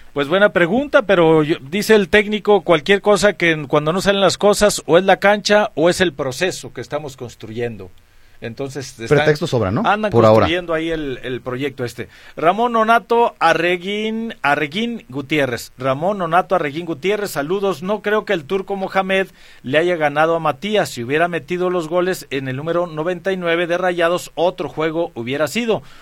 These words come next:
Speaker 1: Unos Rayados diferentes de cómo venían jugando los últimos años. Buenas tardes", comenta Ramón Gutiérrez. Bueno, yo me refería al gol tempranero, que ahí, este, de alguna otra forma
Speaker 2: No, se duermen.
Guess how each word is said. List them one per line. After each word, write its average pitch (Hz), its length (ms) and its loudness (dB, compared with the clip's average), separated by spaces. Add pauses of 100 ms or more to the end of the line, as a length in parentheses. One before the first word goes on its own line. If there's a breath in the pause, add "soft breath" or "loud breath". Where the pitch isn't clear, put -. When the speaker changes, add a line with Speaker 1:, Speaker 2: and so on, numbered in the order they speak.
(160 loud breath)
Speaker 1:
Unos 170 200 -4
Rayados 160 460 0
diferentes 151 640 -4
de 123 120 -8
cómo 170 380 -6
venían 135 460 -6
jugando 151 460 -4
los 131 240 -6
últimos 139 400 -4
años. 208 360 -2
Buenas 135 340 -8
tardes", 185 400 0 (280 loud breath)
comenta 143 600 -4
Ramón 135 560 -8
Gutiérrez. 131 520 -6 (300 loud breath)
Bueno, 196 160 -4
yo 202 120 2
me 233 80 0
refería 196 360 2
al 208 100 4
gol 202 200 -2
tempranero, 175 640 -2
que - 80 -6
ahí, 185 440 -2
este, 127 320 -8
de 127 40 -4
alguna 156 280 -4
otra 180 200 0
forma 180 300 0
Speaker 2:
No, 180 40 4
se 185 60 4
duermen. 127 320 2